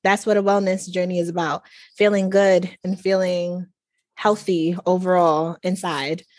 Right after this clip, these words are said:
So what are the things that you can be doing that helps you to feel, um, feel overall, like, a sense of wellness? Um,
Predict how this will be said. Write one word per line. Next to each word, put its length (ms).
So 500
what 160
are 100
the 120
things 220
that 160
you 120
can 220
be 400
doing 480
that 200
helps 380
you 460
to 100
feel, 560
um, 400
feel 340
overall, 680
like, 320
a 100
sense 240
of 100
wellness? 760
Um, 480